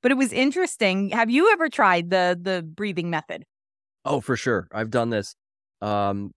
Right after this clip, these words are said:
Speaker 2: for many years, actually, even before I was a personal trainer. That's when I had just discovered it. And you definitely feel a type of euphoria, that adrenaline rush when you're hyperventilating and you're breathing. You, I mean, technically, you're, you're hyperventilating.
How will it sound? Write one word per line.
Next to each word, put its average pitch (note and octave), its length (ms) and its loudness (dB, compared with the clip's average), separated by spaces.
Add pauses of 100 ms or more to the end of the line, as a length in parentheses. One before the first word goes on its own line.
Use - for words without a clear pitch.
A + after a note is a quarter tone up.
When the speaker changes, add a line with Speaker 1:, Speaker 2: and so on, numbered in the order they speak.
(120)
Speaker 2:
for - 140 -2
many A#2 200 0
years, G2 520 -4
actually, F#2+ 340 -6
even A2 160 -4
before G#2 320 -4
I F#2+ 40 -2
was F2+ 120 -4
a F2+ 60 -12
personal F#2+ 400 -4
trainer. F2+ 440 -4
That's F2 200 -6
when F#2 100 -4
I F2 100 0
had E2+ 160 -6
just F2+ 260 -6
discovered F2 460 -4
it. E2 160 -2 (640)
And G2 640 -2 (420)
you A#2 160 -6
definitely D3 440 0
feel C#3 320 -2
a G2+ 40 0
type A#2 280 -4
of G#2+ 140 -4
euphoria, A#2+ 720 0
that F#2+ 160 -2
adrenaline A2 520 -4
rush G#2+ 360 -2
when F#2+ 120 -6
you're F2 100 -10
hyperventilating G2+ 880 -2
and F2 80 -6
you're E2+ 80 -8
breathing. G2 360 -6
You, G2 180 -8
I F2+ 60 -8
mean, F2+ 140 -6
technically, F#2+ 420 -6
you're, F2 260 -4
you're F2 160 -6
hyperventilating. G2 720 -4